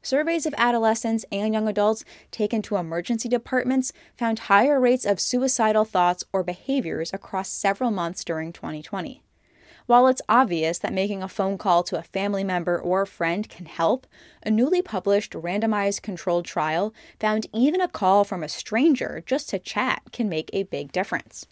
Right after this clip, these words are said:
Over the summer, volunteer college students called homebound, mostly single adults in the Central Texas Meals on Wheels program between two and five times a week for a month just to ask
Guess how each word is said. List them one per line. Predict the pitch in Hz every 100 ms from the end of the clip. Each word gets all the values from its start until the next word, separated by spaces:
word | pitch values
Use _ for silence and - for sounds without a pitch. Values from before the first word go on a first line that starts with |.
| _ _ - -
Over | 254 359
the | 339
summer, | - 185 185 196
volunteer | 196 185 240 240 220
college | 214 196 190 185 -
students | 170 151 175 -
called | - 202 185 -
homebound, | - 247 320 247 214 220 220
mostly | 180 180 233 - 320
single | 220 214 240
adults | 233 - - - -
in | 220
the | 208
Central | - 208 240 262
Texas | - 226 - 196 196
Meals | 175 170 170 175
on | 165 170
Wheels | 214 185
program | - 147 - 156 170 214
between | 202 - 220 202
two | - 240 247
and | 226 226
five | 185 170 202
times | - 175 214
a |
week | 165 - - - - -
for | - 202
a |
month | 202 247 156 214 _ _
just | 214 254
to | 208
ask | 185 208 254